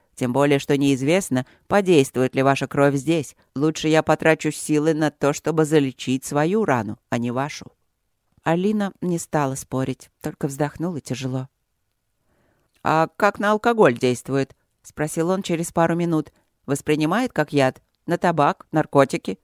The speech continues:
Пятая Рудлок задумалась, выкрутила тряпку, потрогала рану. Отек явно спал, но пошла сукровица, и она поспешно приложила ткань еще раз.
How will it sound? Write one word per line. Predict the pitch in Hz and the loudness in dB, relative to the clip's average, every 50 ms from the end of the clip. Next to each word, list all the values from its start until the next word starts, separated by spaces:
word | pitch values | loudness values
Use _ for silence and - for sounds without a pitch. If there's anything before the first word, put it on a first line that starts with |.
| _ _ _ _ _ _ _ _ _ _ _ - - _ _ _ _ _ | _ _ _ _ _ _ _ _ _ _ _ -20 -20 _ _ _ _ _
Пятая | - 185 185 170 - 180 175 | -2 0 0 2 2 2 2
Рудлок | 170 175 165 165 185 185 170 | 2 2 0 0 0 0 0
задумалась, | 180 170 175 175 165 202 226 226 214 180 160 160 - - - _ - | 0 0 0 2 2 2 0 2 0 -2 -2 -4 -6 -10 -14 _ -4
выкрутила | 156 175 185 175 - 175 170 - - 175 175 170 | 0 0 0 0 -2 -6 -6 -4 -2 0 0 0
тряпку, | - - 185 196 214 - - - 208 - _ _ _ | 0 0 0 0 0 0 -4 -6 -8 -8 _ _ _
потрогала | - 175 - - 185 180 170 170 170 170 175 | -6 -4 -2 0 0 0 0 0 0 2 2
рану. | 170 165 156 147 139 139 143 - _ _ _ _ _ _ | 2 2 2 0 0 -2 -6 -8 _ _ _ _ _ _
Отек | - 151 - - 175 170 - | -14 -10 -4 -2 -2 -2 0
явно | 180 175 175 170 175 175 | 0 0 0 0 0 -2
спал, | 170 - - - 214 220 202 160 147 _ _ _ _ - | -4 -6 -6 -4 -2 -2 -2 -2 -6 _ _ _ _ -10
но | - 180 180 196 | -8 -6 -6 -6
пошла | - - 196 - - 196 202 | -6 -6 -8 -4 -4 -4 -4
сукровица, | 196 - 220 220 - - 170 160 156 156 - - 160 | -4 -4 -6 -6 -4 -2 -2 -2 -2 -2 -2 -2 0
и | 160 165 | 2 2
она | 165 160 160 175 170 170 | 2 2 2 2 0 -2
поспешно | - - 175 - - - 185 196 196 - 185 180 | -2 -2 -6 -6 -4 -2 -2 -2 -2 -4 -6 -4
приложила | - 185 175 175 175 170 175 180 175 175 | -2 -2 0 0 0 0 0 0 0 0
ткань | - - - 175 170 165 165 | -2 -2 -2 -2 0 0 -2
еще | 156 - - 170 160 | -4 -6 -6 -6 -4
раз. | 151 139 131 - - - | -4 -4 -6 -8 -12 -20